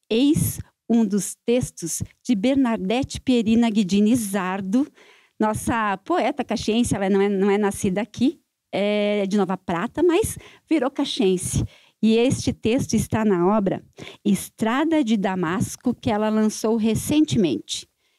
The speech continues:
Esta é a obra. E com este texto, este poema, eu chamo as nossas convidadas, porque Roda de Saberes conversa hoje sobre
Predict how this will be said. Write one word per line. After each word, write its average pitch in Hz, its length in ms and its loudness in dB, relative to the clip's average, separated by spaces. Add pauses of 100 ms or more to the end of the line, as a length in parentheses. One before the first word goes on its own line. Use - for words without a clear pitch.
(180)
Esta 185 580 -4 (140)
é 247 140 2
a 262 120 0
obra. 175 400 -2 (880)
E 269 80 0
com 285 240 2
este 285 460 -2
texto, - 600 -6 (420)
este 233 340 -2
poema, 196 600 0 (360)
eu 285 180 2
chamo 262 460 0
as 240 160 -2
nossas 285 460 0
convidadas, 208 880 -2 (240)
porque 190 480 0
Roda 202 280 -2
de 185 80 -6
Saberes 214 600 -2
conversa 208 640 -2
hoje 262 420 -2 (240)
sobre 269 480 -2